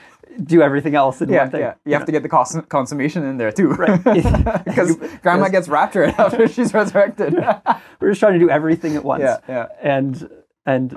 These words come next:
Speaker 1: everything at once is not very effective at
Speaker 2: Yeah.
Speaker 1: anything.
Speaker 2: Yeah, yeah.
Speaker 1: Jack of all trades and a master of none.
Speaker 2: Absolutely, yeah. Okay, so incrementalism then.
Speaker 1: Mm.
Speaker 2: How does that play in? Like, so, you know, uh, to the, to that point, I think it's, it's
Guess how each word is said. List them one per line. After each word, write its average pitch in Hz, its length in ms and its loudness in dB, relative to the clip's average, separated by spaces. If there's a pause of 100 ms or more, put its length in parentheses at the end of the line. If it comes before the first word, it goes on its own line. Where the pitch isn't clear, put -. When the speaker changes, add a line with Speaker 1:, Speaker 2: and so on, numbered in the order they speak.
(120)
Speaker 1:
everything 147 420 -2
at 135 80 -12
once 131 240 -8
is 123 120 -14
not 123 320 -8
very 120 320 -10
effective 117 520 -10
at 117 100 -10
Speaker 2:
Yeah. 101 180 -8
Speaker 1:
anything. - 320 -18 (240)
Speaker 2:
Yeah, - 180 -16 (280)
yeah. - 100 -20 (200)
Speaker 1:
Jack 127 240 -6
of 120 60 -18
all - 80 -16
trades 135 260 -14
and 131 80 -12
a - 20 -10
master 123 320 -12
of 113 80 -16
none. 123 300 -10
Speaker 2:
Absolutely, 104 500 -12 (220)
yeah. 113 160 -18 (420)
Okay, 139 340 -2
so 139 460 -4 (180)
incrementalism 113 840 -6
then. 85 300 -16 (240)
Speaker 1:
Mm. 120 120 -14
Speaker 2:
How 127 160 0
does 143 120 -2
that 113 180 -6
play 87 140 -16
in? 80 180 -20
Like, 98 220 -16
so, 104 280 -10 (520)
you 123 120 -6
know, 98 220 -10 (140)
uh, 160 100 -10 (120)
to 151 100 -8
the, 135 100 -4
to 139 180 -2
that 117 200 0
point, 131 220 -8
I 101 60 -12
think 110 140 -12
it's, 107 140 -14
it's - 280 -14